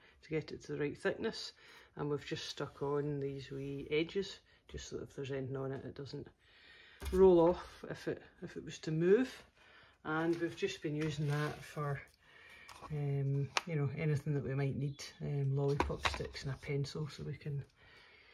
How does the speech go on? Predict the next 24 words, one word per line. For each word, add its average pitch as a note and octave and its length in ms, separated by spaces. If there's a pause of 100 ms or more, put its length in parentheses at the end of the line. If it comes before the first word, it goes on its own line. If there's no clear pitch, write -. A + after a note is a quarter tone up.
(280)
label E3+ 400
everything. F#3+ 420 (260)
Uh, D3+ 480
and D3+ 140
that's - 240
just - 160
been C#3+ 120
attached - 640
here, D#3+ 440 (720)
and D3 340
this C#3+ 140
just - 240
screws C#3+ 380
into D3+ 280
the D3 80
timber. F#3 400 (1000)
And C#3+ 340
at - 140
this F3 240
end, F#3+ 340 (340)
um, D#3+ 460
just - 320
the D3+ 80
same, F#3 380